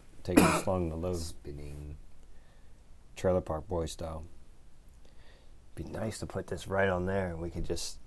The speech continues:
Speaker 1: have that set up, like, right here, and we could just
Speaker 2: You see, here is my dick, and you see how it arcs slightly to the right.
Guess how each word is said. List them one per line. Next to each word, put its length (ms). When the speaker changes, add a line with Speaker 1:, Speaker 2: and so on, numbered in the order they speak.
Speaker 1:
have 180
that 200
set 220
up, 200
like, 260
right 220
here, 520
and 100
we 80
could 160
just 360
Speaker 2:
You 80
see, 280
here 500
is 240
my 120
dick, 300
and 340
you 100
see 520
how 260
it 200
arcs 500
slightly 300
to 160
the 100
right. 340